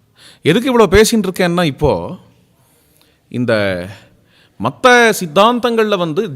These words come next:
ஜடத்துலேருந்து ஜகத்து வந்ததுன்னும், ஜகத்தினுடைய சப்ஸ்டன்ஸ் வந்து ஜடம் அப்படின்னும், ஜகத்தினுடைய சப்ஸ்டன்ஸ் வந்து நீங்க எனர்ஜின்னு சொல்லுங்க, அது சொல்லுங்க, எல்லாம் ஜடம் தான்.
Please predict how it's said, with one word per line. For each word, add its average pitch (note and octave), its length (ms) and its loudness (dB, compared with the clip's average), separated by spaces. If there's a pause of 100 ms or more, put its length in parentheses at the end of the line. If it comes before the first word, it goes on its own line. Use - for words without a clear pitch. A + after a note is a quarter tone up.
ஜடத்துலேருந்து A#3+ 840 2
ஜகத்து F#3 340 -4
வந்ததுன்னும், C3 680 -8 (1400)
ஜகத்தினுடைய G3 640 -2
சப்ஸ்டன்ஸ் - 460 -4
வந்து E3 320 -6
ஜடம் C3 420 -2 (100)
அப்படின்னும், A2 640 -6
ஜகத்தினுடைய D3 600 -4
சப்ஸ்டன்ஸ் C#3+ 420 -10
வந்து A#2 260 -12 (320)
நீங்க A#2+ 160 -8 (120)
எனர்ஜின்னு F3 340 -4
சொல்லுங்க, F3+ 300 -6
அது E3+ 180 -4
சொல்லுங்க, F3 240 -8
எல்லாம் D#3+ 240 -4
ஜடம் E3 280 -2
தான். - 160 -20